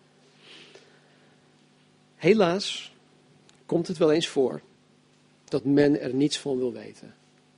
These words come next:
En als dat zo is, dan ligt dat altijd aan het feit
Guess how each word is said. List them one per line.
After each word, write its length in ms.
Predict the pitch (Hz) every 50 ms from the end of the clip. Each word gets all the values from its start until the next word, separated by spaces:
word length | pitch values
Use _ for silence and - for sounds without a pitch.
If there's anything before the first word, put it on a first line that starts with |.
| _ _ _ _ _ _ _ _ _ _ _ _ _ _ _ _ _ _ _ _ _ _ _ _ _ _ _ _ _ _ _ _ _ _ _ -
En 100 | 139 151
als 160 | 170 175 -
dat 140 | - - -
zo 180 | - 160 143
is, 560 | 127 127 165 208 - - - - - - - - _ _ _ _ _ _ _ _ _ _ _ _ _ _ _ _ _
dan 180 | - 147 139 143
ligt 200 | 160 160 - -
dat 200 | 143 - - -
altijd 420 | 175 175 190 196 - 185 170 -
aan 120 | - 156
het 120 | 147 131 -
feit 540 | - - 151 143 147 160 - - - -